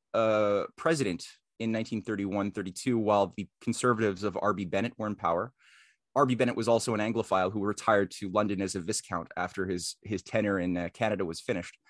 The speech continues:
But, uh, there was a battle, uh, just like there was in two thousand and six, uh,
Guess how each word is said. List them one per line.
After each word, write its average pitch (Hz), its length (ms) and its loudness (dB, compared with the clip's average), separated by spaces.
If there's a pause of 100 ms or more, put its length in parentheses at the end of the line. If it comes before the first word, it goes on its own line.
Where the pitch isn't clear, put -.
(460)
But, 117 280 2
uh, 113 160 4
there 120 120 2
was 127 100 4
a 131 40 0
battle, 120 460 2 (260)
uh, 117 520 2
just 131 260 -4
like 131 260 4 (160)
there 131 120 2
was 120 240 2
in 120 40 -2
two - 120 -6
thousand 120 240 4
and 113 120 2
six, - 460 -4 (460)
uh, 110 180 6